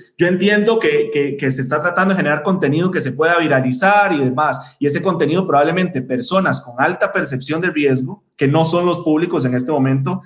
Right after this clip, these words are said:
de la comunicación del gobierno, no deberían ser. O sea, ya una persona que percibe, eh, el virus como la gran amenaza que es, ya no es público en este momento.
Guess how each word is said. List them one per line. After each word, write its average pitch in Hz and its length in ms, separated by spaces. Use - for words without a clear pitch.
de 127 140
la 127 100
comunicación 123 540
del 143 80
gobierno, 151 260
no 135 140
deberían 139 280
ser. 135 200
O - 340
sea, 151 140
ya 147 120
una 180 160
persona 175 360
que 175 100
percibe, 143 640
eh, 127 260
el 127 160
virus 156 460
como 123 420
la 117 160
gran 143 200
amenaza 175 460
que 156 260
es, - 380
ya 135 300
no 147 200
es 143 180
público 156 440
en 117 80
este 117 160
momento. 117 340